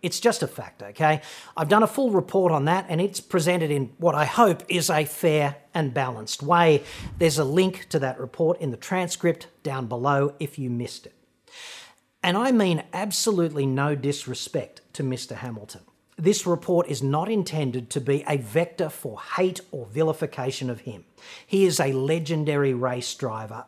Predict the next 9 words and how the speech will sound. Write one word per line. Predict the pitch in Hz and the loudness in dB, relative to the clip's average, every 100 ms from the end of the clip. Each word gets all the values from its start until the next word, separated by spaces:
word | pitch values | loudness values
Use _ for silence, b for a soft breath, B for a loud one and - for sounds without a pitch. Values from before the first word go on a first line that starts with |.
| _ | _
of | - 127 123 - | -6 -6 -8 -8
outstanding | 143 - - - - 156 165 160 151 143 - | -6 -6 -4 -4 -2 0 2 2 2 0 -4
calibre. | - 156 117 104 - _ | -2 -2 -2 -8 -14 _
There's | - 143 | -6 -2
no | 196 | 0
doubt | 202 180 170 | 0 2 2
on | 151 147 | 2 0
that | 151 - | -2 -4
either. | 139 131 87 | -6 -6 -8